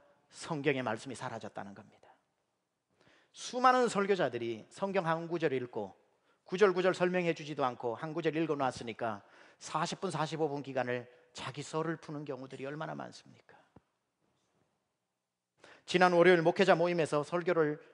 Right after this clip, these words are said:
목사님이 하셨는데 그 목사님이 신학교 다닐 때 자기 경험을, 설교학 시간의 경험을 이렇게 얘기합니다. 교수님이 와서 학생들한테 열 페이지짜리 매뉴스크립트를 나누어 주더랍니다. 누구 설교인지 안 가르쳐 주었어요.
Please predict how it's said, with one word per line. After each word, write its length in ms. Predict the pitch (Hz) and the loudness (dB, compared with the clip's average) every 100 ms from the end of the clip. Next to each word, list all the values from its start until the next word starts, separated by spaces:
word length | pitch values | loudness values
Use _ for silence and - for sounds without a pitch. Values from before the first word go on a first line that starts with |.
| _ _ | _ _
목사님이 400 | 147 147 160 147 | -6 2 2 4
하셨는데 460 | 131 131 143 135 123 | 2 0 -2 -4 -4
그 120 | 151 | -2
목사님이 360 | 180 175 165 156 | -2 0 -2 -2
신학교 340 | - 190 170 | 0 0 2
다닐 240 | 147 147 139 | 0 0 -2
때 160 | 131 | -4
자기 240 | 123 131 151 | -2 -4 -2
경험을, 380 | 147 147 131 | -2 -2 -4
설교학 400 | 120 202 190 180 | -4 -2 2 2
시간의 300 | - 156 139 | 2 0 0
경험을 280 | 135 135 127 | -2 -2 -2
이렇게 280 | 123 131 131 | 0 0 0
얘기합니다. 480 | 113 101 101 101 98 - - - - | -2 -2 -4 -6 -8 -14 -20 -16 -2
교수님이 420 | 190 220 196 185 | 0 2 2 6
와서 240 | 139 - | 6 6
학생들한테 720 | 143 180 185 160 160 143 139 131 | 4 2 2 4 2 2 2 6
열 180 | 190 | 6
페이지짜리 540 | 190 190 151 - 147 135 | 6 4 4 0 2 2
매뉴스크립트를 760 | 131 175 180 - 180 170 151 | 0 0 -2 0 0 0 2
나누어 240 | 123 151 160 | 4 4 0
주더랍니다. 540 | 135 135 117 117 107 | 0 2 2 0 -4
누구 220 | 135 190 | -2 -2
설교인지 360 | 185 170 170 143 | 0 2 4 4
안 120 | 117 | 6
가르쳐 280 | 147 160 160 | 6 6 2
주었어요. 500 | 127 - 110 101 | -4 -4 -6 -6